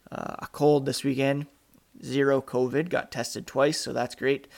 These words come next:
Uh, but, yeah, just hoping to take it easy a little bit and, uh, get rested up for training camp, although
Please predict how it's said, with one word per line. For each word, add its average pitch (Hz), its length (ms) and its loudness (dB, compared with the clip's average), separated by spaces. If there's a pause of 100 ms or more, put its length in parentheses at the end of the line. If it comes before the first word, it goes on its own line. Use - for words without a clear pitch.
(320)
Uh, 101 220 -8
but, 113 500 -4
yeah, 107 320 -2
just - 240 -8
hoping 120 280 -6
to 107 200 -2
take 165 240 -2
it 131 80 -4
easy 123 220 -2
a 113 60 -4
little 110 180 -4
bit 110 320 -6
and, 113 340 -6
uh, - 340 -4 (460)
get 87 180 -2
rested 110 360 -4
up 117 220 0
for 113 500 -4 (440)
training 120 340 -2
camp, 101 460 -8
although 104 380 -4